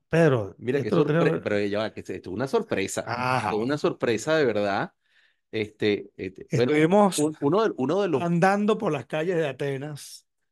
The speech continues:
Speaker 2: Mira, este, no solamente eso, sino que, que bueno, que para nosotros como abogados, pues, eh, estar en este lugar, eh, al lado frente al Partenón, quedaba, queda el Areópago,
Speaker 1: Ajá.
Speaker 2: ¿ok?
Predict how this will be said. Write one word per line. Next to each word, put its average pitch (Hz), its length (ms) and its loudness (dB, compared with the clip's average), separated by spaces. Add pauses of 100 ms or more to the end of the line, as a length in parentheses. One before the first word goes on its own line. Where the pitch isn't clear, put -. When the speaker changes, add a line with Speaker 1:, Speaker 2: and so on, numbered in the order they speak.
(100)
Speaker 2:
Mira, 101 600 -6
este, 113 340 -4
no 104 120 0
solamente 135 760 0
eso, 131 220 -6
sino 98 320 -8
que, 139 400 0 (400)
que 135 100 0
bueno, 139 280 4
que 110 100 0
para 110 240 0
nosotros 110 560 -2
como 139 220 -4
abogados, 110 500 0
pues, 113 280 -2 (600)
eh, 120 300 -8
estar 135 560 0 (180)
en 123 200 0
este 123 260 0
lugar, 139 580 2
eh, 101 240 -12 (200)
al 101 220 0
lado 101 200 0
frente 107 320 -6
al 101 100 -6
Partenón, 98 640 -6
quedaba, 107 800 -2 (400)
queda 98 180 -8
el 98 80 -6
Areópago, 104 540 -4 (260)
Speaker 1:
Ajá. 98 320 -6
Speaker 2:
¿ok? 92 120 -8